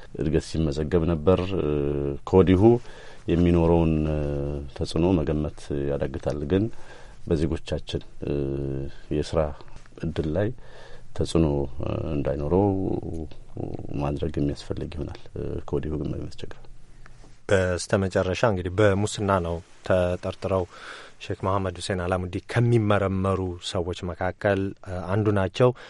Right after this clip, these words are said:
Speaker 2: የዩናይትድ ስቴትስ የውጭ ጉዳይ መስሪያ ቤት መግለጫ አውጥቷል በዚህ ጉዳይ ላይ። እ፣ በፍጥነት፣ እ፣ ግልጽና የእነሱን መብት ባከበረ፣ እ፣ ሚዛናዊ በሆነ የፍርድ ሂደት ውስጥ ክስ እንዲመሰረትባቸው ጠይቋል። የኢትዮጵያ መንግስት አቋም አለው እዚህ ላይ?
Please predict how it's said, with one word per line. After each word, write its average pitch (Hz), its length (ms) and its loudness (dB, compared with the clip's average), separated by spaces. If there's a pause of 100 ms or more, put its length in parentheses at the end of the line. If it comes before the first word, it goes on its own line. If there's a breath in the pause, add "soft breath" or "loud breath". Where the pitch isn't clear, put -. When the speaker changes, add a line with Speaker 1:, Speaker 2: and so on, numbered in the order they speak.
(160 loud breath)
Speaker 2:
የዩናይትድ 107 420 6
ስቴትስ - 280 0
የውጭ 90 260 -2
ጉዳይ 92 280 0
መስሪያ 92 320 -2
ቤት 120 200 -2
መግለጫ 87 340 -2
አውጥቷል 90 400 -4
በዚህ 87 540 -2
ጉዳይ 95 300 -2
ላይ። 120 140 2 (480 loud breath)
እ፣ 87 140 0
በፍጥነት፣ 104 560 2
እ፣ 101 240 -2
ግልጽና 104 520 4 (140)
የእነሱን 92 560 -2
መብት 101 300 2
ባከበረ፣ 87 580 -2 (260)
እ፣ 90 120 -6 (540)
ሚዛናዊ 92 560 4
በሆነ 87 360 0 (560 loud breath)
የፍርድ 98 360 2
ሂደት 87 240 -4
ውስጥ - 180 -10
ክስ - 220 -6
እንዲመሰረትባቸው 87 1000 -4
ጠይቋል። 123 360 0
የኢትዮጵያ 110 360 2
መንግስት 104 480 -2
አቋም 107 360 4
አለው 107 220 0
እዚህ 117 160 -6
ላይ? 139 100 -8